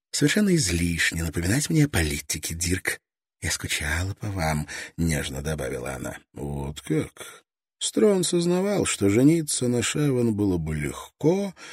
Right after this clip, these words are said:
и очень разумно, но невозможно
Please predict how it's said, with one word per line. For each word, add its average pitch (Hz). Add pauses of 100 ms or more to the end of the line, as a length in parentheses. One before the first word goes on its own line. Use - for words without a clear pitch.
(240)
и 123
очень 131
разумно, 110 (600)
но 113
невозможно 160